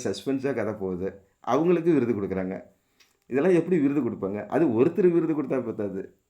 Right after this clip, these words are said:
ஜனாதிபதி விருது கொடுக்குறாரு, கவர்னர் விருது கொடுக்குறாரு, தமிழக முதலமைச்சர் விருது கொடுக்குறாரு. விடிஞ்சா மக்கியானாலும் சுதந்திர தினம். அந்த சுதந்திர தினத்துக்கு இவங்க மூணு பேர் ஒரே மேடையில சாயங்காலம் ஆறு மணிக்கு மேடை போட்டு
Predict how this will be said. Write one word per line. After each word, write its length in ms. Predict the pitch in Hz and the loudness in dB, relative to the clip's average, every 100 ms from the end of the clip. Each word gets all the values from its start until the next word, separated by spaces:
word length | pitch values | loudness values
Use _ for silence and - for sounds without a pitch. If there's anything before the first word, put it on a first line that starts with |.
| _ 110 113 | _ -6 -4
ஜனாதிபதி 540 | 98 110 135 123 123 | -2 2 2 2 2
விருது 200 | 120 127 | 2 0
கொடுக்குறாரு, 380 | 127 131 135 143 | -2 -2 -2 -2
கவர்னர் 400 | 104 95 110 117 | -2 0 0 0
விருது 240 | 110 107 117 | 0 -2 -2
கொடுக்குறாரு, 520 | 117 113 127 143 - - _ - _ | -2 -2 -2 -4 -6 -12 _ -20 _
தமிழக 320 | 120 127 123 | 0 2 2
முதலமைச்சர் 520 | 107 98 113 101 113 | 0 -2 -2 -4 -6
விருது 220 | 113 85 87 | -6 -4 -6
கொடுக்குறாரு. 380 | 85 85 85 - _ _ _ - | -6 -8 -10 -16 _ _ _ -4
விடிஞ்சா 360 | 135 170 175 156 | 0 2 2 2
மக்கியானாலும் 420 | 123 135 135 131 | 2 2 2 0
சுதந்திர 380 | 135 113 120 95 | 0 0 0 0
தினம். 240 | 87 82 | -6 -8
அந்த 160 | 113 113 | -8 -6
சுதந்திர 340 | 107 156 147 | -4 0 2
தினத்துக்கு 380 | 131 127 131 175 | 2 0 0 0
இவங்க 220 | 139 113 | 0 0
மூணு 260 | 107 135 127 | 0 2 2
பேர் 180 | 131 143 | 2 2
ஒரே 320 | 117 113 135 | 2 4 4
மேடையில 280 | 120 113 135 | 4 0 -2
சாயங்காலம் 420 | 131 110 117 113 | -4 -2 0 2
ஆறு 200 | 104 101 | 2 0
மணிக்கு 240 | 107 113 | -4 -4
மேடை 260 | 107 107 107 | -2 -2 -2
போட்டு 380 | 101 104 185 | -4 -6 -8